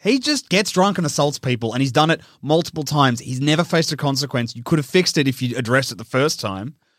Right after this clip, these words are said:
but you didn't. What's gonna happen on the weekend is it'll be like, "Yep, he, you know, he's redeeming himself," and then they'll start the conversation. Is he worth one point two million dollars a year at, say, a Saint Kilda or, or, or maybe Essendon? You know, pay two million dollars o-, over a three-year period with a,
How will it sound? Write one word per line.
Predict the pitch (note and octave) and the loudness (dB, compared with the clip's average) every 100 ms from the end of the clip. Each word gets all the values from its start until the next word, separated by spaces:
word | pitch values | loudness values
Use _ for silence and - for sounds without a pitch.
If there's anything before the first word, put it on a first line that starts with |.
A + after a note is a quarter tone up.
| - | -14
but | B2 | -8
you | B2+ | 0
didn't. | D#3+ F#3 A#2+ B2 _ _ _ _ _ - | 2 4 2 -2 _ _ _ _ _ -4
What's | A3 | -4
gonna | A#3 | 0
happen | G#3+ G3 | 0 0
on | F#3 | -2
the | D#3 | 0
weekend | D3+ D3+ C#3+ | 0 0 -2
is | B2+ | -2
it'll | C#3 | -2
be | C3 | 2
like, | C3 B2 | 2 2
"Yep, | D3 D3 - | 2 2 0
he, | C3+ | -4
you | C#3+ C#3+ | 0 2
know, | |
he's | C3 C3 | 2 0
redeeming | C3 C3+ C3+ C3 | 0 2 2 2
himself," | B2+ C#3+ C#3 C#3+ | 0 0 0 0
and | D#3 | -2
then | E3+ | 0
they'll | E3 | -2
start | - D3+ | -2 -4
the | D3+ | -4
conversation. | D#3+ D3 D#3+ D3+ D3+ F#2 D2 _ _ _ _ _ A#2+ | -6 -4 -2 -2 -2 -4 -8 _ _ _ _ _ -8
Is | A#2 | -2
he | A#2+ | 0
worth | A2 A2 | 0 -2
one | G#2 A#2 | -4 -4
point | A2+ A2+ - | -2 -4 -4
two | - A#2 | -2 0
million | A2 A2+ A2+ | 2 2 2
dollars | A2 A#2+ C3+ G#2 | 4 4 4 2
a | |
year | F#2 G#2 E3 G2+ | 0 2 2 0
at, | |
say, | - B2+ G#2+ | -2 0 0
a | |
Saint | F#2 A#2+ F#2+ - | -2 -4 -6 -6
Kilda | A2+ D3 G3 | -6 -2 0
or, | B2 | 0
or, | G2+ A2 G#2+ | 0 2 4
or | A#2 A#2 | 4 4
maybe | C3 A#2+ G#2+ - - A2+ | 4 4 0 -4 -10 -6
Essendon? | A#2+ E3+ G3 G3+ | -2 -2 0 -2
You | B2 | -4
know, | A2 | -2
pay | - D3 B2+ | 2 2 2
two | - D#3 | 2 2
million | C3+ C3+ C3 | 4 2 4
dollars | D#3+ F#3+ | 2 2
o-, | D3 A2+ B2 | 0 -2 0
over | C#3 B2 A2 | 0 2 0
a | - - | -2 -14
three-year | - E3 C#3 B2 | -6 0 2 2
period | A#2+ C#3+ G3 G#3+ | 2 2 2 2
with | C3+ B2 | 2 2
a, | A#2+ | 2